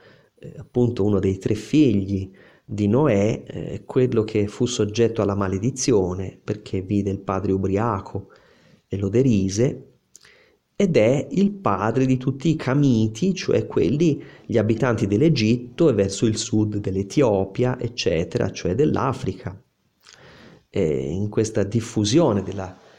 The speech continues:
diciamo così, no, delle generazioni da Noè, eh, dopo il diluvio era tutto azzerato, quindi Noè, Sem verso l'oriente, Cam, eh, Jafet verso l'occidente, Europa, eccetera, e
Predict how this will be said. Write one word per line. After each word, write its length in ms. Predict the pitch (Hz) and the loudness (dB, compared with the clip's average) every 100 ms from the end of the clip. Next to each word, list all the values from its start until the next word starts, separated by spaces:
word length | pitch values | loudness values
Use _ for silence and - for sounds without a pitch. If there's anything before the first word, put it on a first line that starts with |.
| _ _ | _ _
diciamo 460 | - 101 - 110 98 | -14 -12 -8 -6 -6
così, 480 | - - 143 139 90 | -8 -8 -6 -6 -6
no, 220 | 110 135 | -6 -4
delle 260 | 110 101 98 | -4 -6 -6
generazioni 920 | 98 98 92 92 - 165 120 98 90 | -8 -8 -8 -8 -2 0 0 -2 -2
da 140 | 95 | -2
Noè, 500 | 95 95 117 127 90 - - - 123 - 101 107 | 0 2 2 2 0 -4 -20 -18 -16 -16 -14 -16
eh, 180 | 107 101 | -16 -18
dopo 560 | 98 101 - - - - _ _ _ | -14 -12 -12 -10 -12 -14 _ _ _
il 100 | 104 | -14
diluvio 480 | 95 98 113 127 95 | -12 -6 -2 -2 -2
era 140 | 95 | -8
tutto 260 | - 104 - | -8 -8 -8
azzerato, 680 | 92 113 127 101 85 - 95 | -2 0 0 0 -4 -10 -14
quindi 280 | - 92 90 | -12 -10 -6
Noè, 420 | 131 113 95 - _ _ _ | -4 -2 -4 -10 _ _ _
Sem 720 | - - 127 110 95 92 85 82 - _ _ _ | -14 -6 -2 -2 -4 -8 -12 -14 -20 _ _ _
verso 380 | 95 98 - 101 | -6 -6 -4 -4
l'oriente, 580 | 101 117 107 95 98 | 0 0 -2 -4 -8
Cam, 640 | 87 131 120 95 87 90 - | -6 -2 0 -2 -6 -8 -12
eh, 420 | - 104 67 60 64 | -10 -8 -8 -10 -4
Jafet 580 | 110 123 104 95 87 92 | -2 -2 -2 -6 -8 -6
verso 300 | 98 98 95 | -6 -6 -6
l'occidente, 920 | 92 92 98 110 117 101 104 - 92 | -8 -8 -4 0 0 0 0 -2 -2
Europa, 640 | 90 90 92 113 101 95 | -4 -2 0 0 0 -4
eccetera, 840 | 92 - - 117 101 - 143 165 - | -8 -4 0 2 0 -2 -2 -2 -6
e 320 | 143 - - | -8 -8 -12